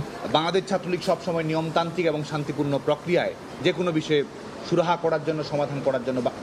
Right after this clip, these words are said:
রাজনৈতিকভাবে, সাংগঠনিকভাবে কর্মপ্রক্রিয়ায় তৎপর থাকে। এবং আমরা বাংলাদেশের ছাত্র রাজনীতির উপায় হিসেবে মনে করি যে, যে কোনো সমস্যা নিরসন করার সবচেয়ে স্মার্ট এবং জনদুর্ভোগ তৈরি করে না,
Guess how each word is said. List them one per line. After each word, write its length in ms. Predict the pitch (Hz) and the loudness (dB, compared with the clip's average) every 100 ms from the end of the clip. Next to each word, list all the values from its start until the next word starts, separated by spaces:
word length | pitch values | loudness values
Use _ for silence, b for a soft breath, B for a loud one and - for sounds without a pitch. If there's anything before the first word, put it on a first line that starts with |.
| - | 0
রাজনৈতিকভাবে, 760 | 131 127 143 147 139 135 135 147 - - - - - | 2 4 2 0 2 2 4 2 -2 -12 -12 -10 0
সাংগঠনিকভাবে 840 | 160 165 170 185 170 170 160 180 175 | 2 4 2 0 0 2 2 2 2
কর্মপ্রক্রিয়ায় 600 | 151 147 139 139 139 135 117 | 2 2 0 0 2 0 2
তৎপর 260 | 120 - 127 | 0 0 0
থাকে। 200 | 113 98 - - - - | -2 -4 -6 -8 -6 2
এবং 180 | 160 | 4
আমরা 160 | 170 190 | 4 4
বাংলাদেশের 540 | 180 180 185 185 190 175 - - - - | 4 4 2 2 2 2 -8 -12 -12 0
ছাত্র 280 | 185 175 190 | 0 4 4
রাজনীতির 380 | 180 190 170 175 | 4 2 0 2
উপায় 260 | 143 180 | 6 4
হিসেবে 280 | 175 180 180 | 4 2 2
মনে 220 | 165 170 | 2 0
করি 180 | 160 190 | 0 2
যে, 120 | 170 | 2
যে 140 | 147 165 | 2 0
কোনো 240 | 180 175 | 0 -2
সমস্যা 400 | 151 160 151 170 | -2 -2 0 0
নিরসন 380 | 151 156 156 151 | 2 2 0 0
করার 280 | 151 151 151 - - - - | 2 2 0 -6 -12 -2 2
সবচেয়ে 280 | 196 196 170 | 2 2 -2
স্মার্ট 540 | - 170 185 160 113 - - - | -4 4 4 6 0 -6 -14 -2
এবং 180 | 135 160 | 0 2
জনদুর্ভোগ 480 | 160 165 160 151 156 131 | 2 2 0 0 -2 0
তৈরি 200 | 151 147 | 0 2
করে 260 | 156 156 | 2 4
না, 160 | 165 | 2